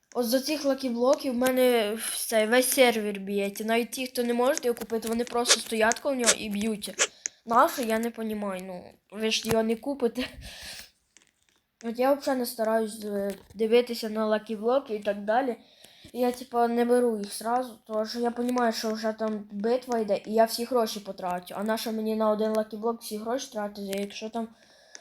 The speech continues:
випаде, скоріш всього, шпіоніро Голубіро, який дає три тисячі. Трулімера, трулічина, бали. О, лакі-блок ще один сюди. На базу.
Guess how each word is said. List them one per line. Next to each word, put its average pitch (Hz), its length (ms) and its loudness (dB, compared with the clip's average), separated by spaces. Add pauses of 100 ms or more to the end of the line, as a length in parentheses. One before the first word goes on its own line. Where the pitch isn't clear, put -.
(100)
випаде, 233 440 0
скоріш 220 360 -6
всього, 214 240 -2
шпіоніро 220 640 -2
Голубіро, 196 640 -4 (840)
який 220 320 -4
дає 214 200 2
три 208 200 -6
тисячі. 202 680 -12 (4000)
Трулімера, 220 680 0
трулічина, 214 760 -6
бали. 202 480 -4 (100)
О, 311 280 10
лакі-блок 262 540 4
ще 247 160 4
один 226 220 0
сюди. 214 240 -6 (720)
На 277 140 0
базу. 202 540 2